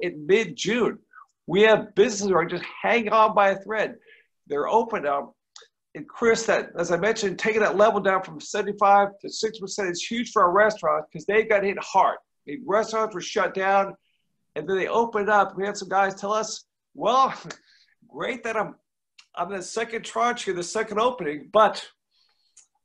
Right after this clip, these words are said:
I'm limited 'cause Texas says I can only open to twenty-five percent capacity. So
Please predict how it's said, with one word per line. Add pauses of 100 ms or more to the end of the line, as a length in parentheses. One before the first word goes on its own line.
I'm
limited (480)
'cause (360)
Texas
says
I
can
only
open
to
twenty-five
percent
capacity.
So